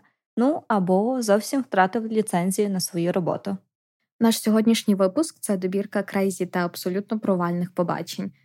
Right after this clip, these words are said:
Speaker 2: якими поділились користувачі на Reddit. Отож, сьогодні з вами Іра, яка вірить, що побачення з книгою набагато краще, ніж з тим, хто пропонує фінансову піраміду і говорить про крипту.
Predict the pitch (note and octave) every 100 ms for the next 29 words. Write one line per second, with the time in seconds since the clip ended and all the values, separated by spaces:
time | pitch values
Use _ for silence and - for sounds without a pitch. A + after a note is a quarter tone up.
0 | _ G3+ G3 F#3+ F#3 F3+ F3+ G#3 A#3+ -
1 | F#3 F3+ - E3+ E3+ F#3+ F#3+ F3 E3 -
2 | - _ _ _ _ _ B3+ - F#3+ A3
3 | - - G3+ G3 A#3 A#3 F#3 E3+ F3+ A#3
4 | C4 - F3 D#3+ F3+ A#3+ - G3 F#3 E3
5 | G3 G3+ - - F3+ F3 F3+ F#3 - E3+
6 | - - G3+ A#3 G3 F#3 - - G#3+ A3
7 | G#3+ G3+ F3+ - F#3 G3+ - F3 E3+ -
8 | G3+ G#3 A#3 - F#3 - F3 F3+ F#3 F#3
9 | F#3 F3 F3 - F3 E3+ F3 E3+ C#3 D#3
10 | - _ _ - F3+ F3+ F3 E3+ E3 -
11 | D#3 E3+ E3 - E3